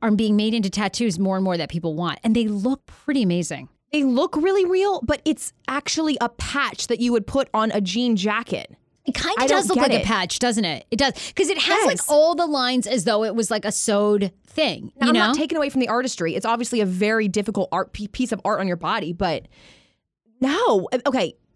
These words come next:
Speaker 2: now, we always talk about how it's gonna look stretched out in fifty years.
Speaker 1: People are saying not well. People
Speaker 2: Not
Speaker 1: are saying
Speaker 2: well?
Speaker 1: not well. Yeah. Like, I had a couple people comment, 'cause I, I, if you wanna see the pictures, you can go to at Hey Frasier on Instagram. Um,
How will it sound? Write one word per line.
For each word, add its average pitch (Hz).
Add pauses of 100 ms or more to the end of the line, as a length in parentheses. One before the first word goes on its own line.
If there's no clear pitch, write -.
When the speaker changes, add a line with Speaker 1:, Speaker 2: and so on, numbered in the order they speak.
Speaker 2:
now, 240
we 233
always 294
talk 294
about 247
how 240
it's 226
gonna 226
look 214
stretched -
out 208
in 190
fifty 214
years. 196 (240)
Speaker 1:
People 294
are 285
saying 240
not 202
well. 151 (400)
People 226
Speaker 2:
Not 202
Speaker 1:
are 214
saying 196
Speaker 2:
well? 247
Speaker 1:
not 156
well. 147
Yeah. 196 (280)
Like, 285
I -
had 311
a 359
couple 320
people 254
comment, 214
'cause 170
I, 208
I, 190
if 285
you 311
wanna 359
see 339
the 269
pictures, 226
you 185
can 190
go 196
to 185
at 175
Hey 190
Frasier 175
on 151
Instagram. 156 (340)
Um, 214